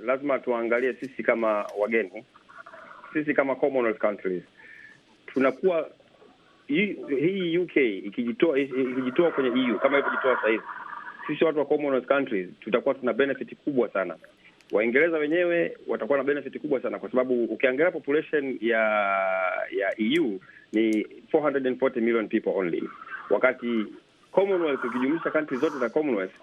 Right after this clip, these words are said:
ni watu wako two point one billion. Kwa hiyo ina maana kama ni masuala ya biashara, kama ni masuala ya, ya, ya, ya ka-, ya job opportunities na nini, ukiwa E U,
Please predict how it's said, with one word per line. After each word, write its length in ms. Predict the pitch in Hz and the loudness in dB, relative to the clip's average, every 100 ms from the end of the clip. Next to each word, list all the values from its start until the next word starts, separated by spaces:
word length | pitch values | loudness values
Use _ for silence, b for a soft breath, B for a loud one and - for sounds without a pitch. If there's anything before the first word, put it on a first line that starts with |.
| b b - | b b 0
ni 60 | 117 | 2
watu 220 | 139 135 | 2 0
wako 180 | 131 120 | -2 -2
two 220 | - 190 | 0 0
point 300 | 165 135 131 | -2 -4 -2
one 160 | 131 | -2
billion. 360 | 113 110 101 87 | 0 -2 -2 -2
Kwa 140 | - | 0
hiyo 40 | 135 | 0
ina 120 | 143 | 2
maana 200 | 151 143 | 2 2
kama 260 | 143 156 135 | 2 0 0
ni 80 | |
masuala 340 | 120 131 139 127 | 0 0 2 2
ya 60 | 98 | 0
biashara, 640 | 92 - 147 160 160 160 165 _ _ _ | -6 0 2 4 2 -2 -6 _ _ _
kama 160 | 160 160 | -2 0
ni 60 | 135 | -2
masuala 340 | 117 131 127 | 0 2 2
ya, 1120 | 110 101 98 92 92 90 90 90 90 - - - | 2 0 -2 0 0 -2 -2 -4 -4 -6 -6 -2
ya, 360 | 104 98 92 | 0 0 -2
ya, 220 | - 95 92 | -4 -4 -2
ya 140 | 101 92 | -4 -4
ka-, 220 | - 135 127 113 | -2 0 0 -2
ya 80 | |
job 280 | 107 156 156 | 2 2 0
opportunities 520 | 147 147 165 165 156 | -4 -4 -2 -2 -2
na 100 | 143 | 0
nini, 320 | 127 170 156 - _ _ _ - | 0 0 0 -4 _ _ _ -4
ukiwa 320 | 107 - - - - | 2 2 2 -2 -4
E 220 | 180 202 | 0 2
U, 280 | 190 170 143 | 0 -2 -8